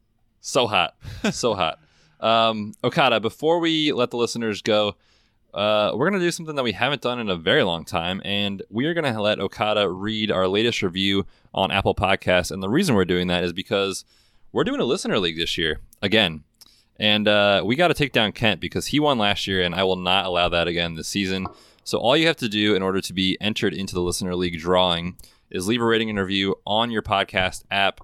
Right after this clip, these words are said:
Speaker 1: screenshot it, and take a photo. Send it to us on Twitter at Red Shirts F F Pod,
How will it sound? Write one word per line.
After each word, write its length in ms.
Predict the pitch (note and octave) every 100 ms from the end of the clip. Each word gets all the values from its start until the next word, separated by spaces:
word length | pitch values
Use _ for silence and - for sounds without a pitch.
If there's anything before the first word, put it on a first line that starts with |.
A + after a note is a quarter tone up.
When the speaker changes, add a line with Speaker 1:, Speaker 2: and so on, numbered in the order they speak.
| _ _ _
Speaker 1:
screenshot 640 | - - B2+ C3 B2 G#2+
it, 120 | G#2+ F#2
and 160 | F#2
take 380 | - G#2+ G#2+ - _ _
a 340 | F#2+ G2 F#2+ F#2
photo. 480 | - A2 G#2+ A2 - - _ _
Send 220 | - A2+
it 100 | A2
to 200 | - A#2
us 120 | G#2+ -
on 120 | F#2
Twitter 320 | - A2 G#2+ G2
at 240 | G2 E2+
Red 180 | G2 G2
Shirts 240 | G#2+ F#2
F 160 | F#2+ F#2
F 180 | F2+ -
Pod, 360 | A2 G#2 G2